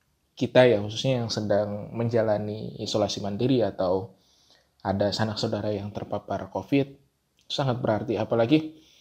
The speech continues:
eh, teman-teman menawarkan bantuan seperti, eh, ada kalimat yang kayak, "Kalau perlu apa-apa,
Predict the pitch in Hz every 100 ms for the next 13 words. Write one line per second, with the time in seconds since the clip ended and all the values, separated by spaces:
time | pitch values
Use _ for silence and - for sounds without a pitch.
0 | _ _ - 110 110 113 117 139 151 147
1 | 110 110 107 113 110 104 107 107 101 117
2 | - 110 - - _ _ _ _ _ _
3 | _ _ _ _ _ - 117 104 104 117
4 | 107 - 131 170 151 135 131 127 131 113
5 | 120 117 107 107 - - _ _ _ _
6 | _ _ _ _ _ _ _ _ _ _
7 | _ _ 127 120 127 131 117 117 104 101
8 | 156 160 -